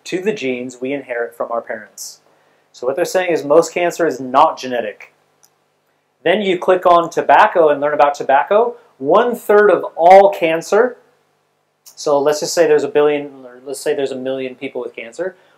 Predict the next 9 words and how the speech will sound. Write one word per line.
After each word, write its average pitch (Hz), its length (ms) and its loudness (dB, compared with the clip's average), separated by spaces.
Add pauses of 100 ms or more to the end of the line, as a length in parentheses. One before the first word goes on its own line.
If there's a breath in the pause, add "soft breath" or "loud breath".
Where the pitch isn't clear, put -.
one 160 300 -2
third 180 360 4
of 175 180 2
that 131 460 4 (580)
is 127 200 -2
directly 151 480 0
related 127 400 -2
to - 100 -20
cancer. 123 460 -14